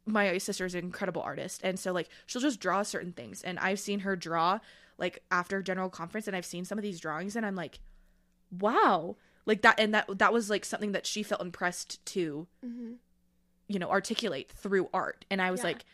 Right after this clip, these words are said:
Speaker 1: "That's
Speaker 2: And
Speaker 1: incredible." And then, like, she can look back at that and be like, "This," I re-, and then, like, I asked her, "Well, like, what does it mean?" And she's like, "Oh, well, it means A, B, and C." I was like, "You got that out of drawing?" Like,
Speaker 2: <laughs>
Speaker 1: but, like, that's how it was for
Speaker 2: Yeah.
Speaker 1: her.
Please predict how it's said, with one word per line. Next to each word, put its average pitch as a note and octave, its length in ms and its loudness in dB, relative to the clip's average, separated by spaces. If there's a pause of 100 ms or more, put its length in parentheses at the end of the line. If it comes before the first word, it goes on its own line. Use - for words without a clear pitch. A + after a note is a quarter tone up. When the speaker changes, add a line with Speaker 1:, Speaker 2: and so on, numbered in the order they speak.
(140)
Speaker 1:
"That's E4+ 200 2
Speaker 2:
And - 20 0
Speaker 1:
incredible." D4 360 2
And G#3 120 0
then, F#3+ 80 -2
like, F#3 140 -4
she G#3+ 120 -6
can G#3 100 -2
look G3 120 0
back F#3+ 200 0
at G#3 80 0
that F3 120 2
and F#3+ 80 -8
be F#3+ 80 -2
like, F3 180 -2 (320)
"This," A3 220 4
I G3+ 100 8
re-, G3 200 6
and G3 140 4
then, F#3 140 -2
like, F3 220 0
I F#3+ 100 8
asked - 280 6
her, F3+ 100 2
"Well, F3+ 180 2
like, F3 180 4
what F#3+ 100 8
does F#3 140 4
it - 80 0
mean?" A3+ 200 4
And E3 80 -2
she's E3+ 140 0
like, F3 140 0
"Oh, A#3 100 10
well, D#3+ 200 2
it - 100 0
means F#3 320 0
A, F#3 140 2
B, E3 160 -6
and E3 100 -6
C." F#3+ 120 0
I D#3+ 40 0
was F3 80 -2
like, D#3+ 160 -8 (640)
"You A3 100 -2
got A#3 220 4
that C#4+ 100 6
out B3 120 6
of E3+ 140 -2
drawing?" G3+ 800 8
Like, A3 240 12
Speaker 2:
<laughs> F4+ 500 2
Speaker 1:
but, C4+ 160 10
like, A3+ 260 4
that's A#3+ 240 10
how B3+ 180 4
it F#3+ 140 2
was A#3 260 6
for A#3+ 140 2
Speaker 2:
Yeah. C4 60 4
Speaker 1:
her. E3+ 300 0